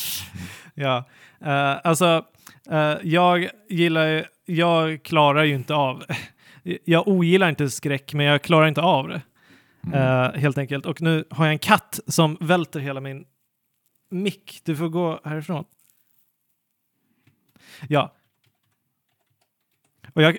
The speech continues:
Speaker 1: jag klarar inte, eh, jag nödvändigtvis ogillar inte skräckspel, men jag klarar bara inte av skräckspel. Och lyckligtvis så hade jag en, eh,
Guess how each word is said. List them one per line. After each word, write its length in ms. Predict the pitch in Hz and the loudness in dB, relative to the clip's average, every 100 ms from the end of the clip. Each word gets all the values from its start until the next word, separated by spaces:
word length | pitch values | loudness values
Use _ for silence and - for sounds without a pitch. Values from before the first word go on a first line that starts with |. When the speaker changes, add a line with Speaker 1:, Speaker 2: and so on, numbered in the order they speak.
| - | 0
Speaker 1:
jag 160 | 160 | 0
klarar 320 | - 196 180 202 | 4 6 6 4
inte, 600 | 180 - 147 135 127 - _ | 0 2 2 2 0 -4 _
eh, 600 | 151 139 131 127 123 - - _ _ 196 160 - 120 - - - 127 - | 0 2 2 2 0 -2 -10 _ _ -8 -8 -8 -10 -10 -12 -10 -12 0
jag 240 | 175 170 - | 2 2 2
nödvändigtvis 640 | 160 165 156 156 156 - - | 0 2 2 2 2 0 0
ogillar 500 | 190 165 196 185 135 | 2 4 4 4 2
inte 520 | 139 131 139 131 131 | 0 -4 0 0 0
skräckspel, 440 | - 127 - 135 | -4 -6 -2 -2
men 240 | 131 139 135 - _ _ | 0 -2 -2 -12 _ _
jag 120 | 143 | -2
klarar 240 | - 165 165 | 2 4 4
bara 120 | 165 | 2
inte 120 | - | 2
av 220 | 214 220 139 | 4 6 4
skräckspel. 540 | - 131 - 180 143 - _ _ _ | -2 -10 -10 -10 -10 -14 _ _ _
Och 460 | - 156 151 - - - _ | 0 2 2 -2 -18 -20 _
lyckligtvis 600 | 170 175 - 156 190 180 | 0 0 0 0 0 0
så 100 | 160 | 2
hade 220 | 147 147 | 2 2
jag 140 | 139 139 | 2 0
en, 200 | 135 131 | -2 -4
eh, 260 | 127 131 | -4 -4